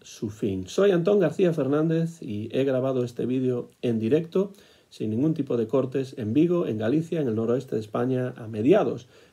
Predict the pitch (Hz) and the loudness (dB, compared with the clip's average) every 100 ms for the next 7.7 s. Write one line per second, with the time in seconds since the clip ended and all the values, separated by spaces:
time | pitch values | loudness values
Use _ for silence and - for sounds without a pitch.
0 | _ 104 104 110 120 117 - 123 113 107 | _ -2 0 0 0 -2 -8 -8 -8 0
1 | 151 135 117 107 - - _ _ _ - | 2 2 0 -2 -8 -20 _ _ _ -4
2 | 107 110 131 127 117 107 131 120 113 107 | 0 2 2 2 0 -2 0 0 0 -2
3 | 104 143 139 147 143 143 - 165 143 139 | 0 2 2 2 0 0 -2 0 2 0
4 | 135 127 110 110 - 120 120 104 104 104 | -2 -2 -4 -4 -4 -2 -2 -4 -4 -4
5 | 104 - _ _ - 110 107 98 95 - | -4 -10 _ _ -8 -4 -2 -4 -8 -8
6 | 107 - _ _ - 101 95 98 95 95 | -12 -12 _ _ -6 -4 -4 -4 -6 -10
7 | 95 95 95 98 185 202 - | -8 -6 -6 -2 2 0 -2